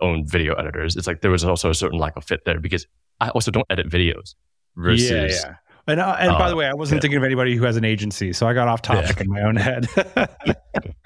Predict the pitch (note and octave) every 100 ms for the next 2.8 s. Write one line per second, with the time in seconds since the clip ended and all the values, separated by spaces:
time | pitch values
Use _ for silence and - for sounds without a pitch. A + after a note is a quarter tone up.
0 | - - - - - - _ - D3+ C#3+
1 | C3+ G2+ B2 C3 C3+ C3 A#2 G#2+ F#2+ -
2 | - E2+ - F#2 B2+ B2+ G#2+ -